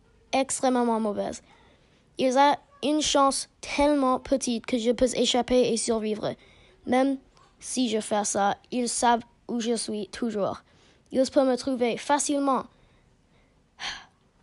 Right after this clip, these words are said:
Je pense pas qu'il va avoir une chef de la bande pour longtemps. Il y a proche à rien que je peux faire.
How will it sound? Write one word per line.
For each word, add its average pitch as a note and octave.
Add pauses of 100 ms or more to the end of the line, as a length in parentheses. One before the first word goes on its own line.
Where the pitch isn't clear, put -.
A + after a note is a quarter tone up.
(380)
Je C4
pense D4
pas B3+
qu'il B3
va A3+
avoir A3+
une A3+
chef A#3
de -
la G#3+
bande A3
pour G3+
longtemps. G#3 (1500)
Il B3
y B3
a A#3
proche -
à B3
rien B3+
que B3+
je A#3
peux A3+
faire. F#3+